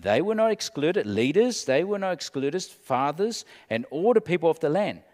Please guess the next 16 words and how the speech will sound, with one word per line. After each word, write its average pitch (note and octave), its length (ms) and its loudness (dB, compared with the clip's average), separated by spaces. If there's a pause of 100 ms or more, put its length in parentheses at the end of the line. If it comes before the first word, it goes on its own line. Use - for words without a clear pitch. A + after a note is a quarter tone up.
(380)
See, C4+ 140 -10
no A#3+ 180 -4
one C#4+ 200 -4
got A#2 260 2
out G3 200 4
of A3 120 -8
this. - 380 -12 (520)
They F#3+ 200 4
were F#3+ 180 2 (100)
all F#3+ 320 2
included. G3 640 -2
He D3+ 140 0
was F#3 180 -2
praying A#3+ 420 -2
a B3 60 2
prayer A2 480 -2